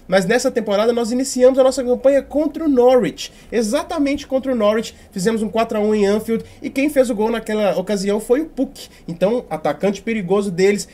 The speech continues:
Também tem o Tim Krul, goleiro famoso holandês, aquele que passou por aquilo que o Kepa passou agora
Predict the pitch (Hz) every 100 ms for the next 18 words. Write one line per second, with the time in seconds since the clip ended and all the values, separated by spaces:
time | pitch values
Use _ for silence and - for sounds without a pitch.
0 | - - 240 226 247 254 233 175 - 247
1 | - 208 233 214 196 185 202 202 196 185
2 | 247 262 226 202 185 226 226 208 269 277
3 | 262 185 214 202 233 226 208 226 226 214
4 | - 220 226 185 170 151 - 175 147 170
5 | 156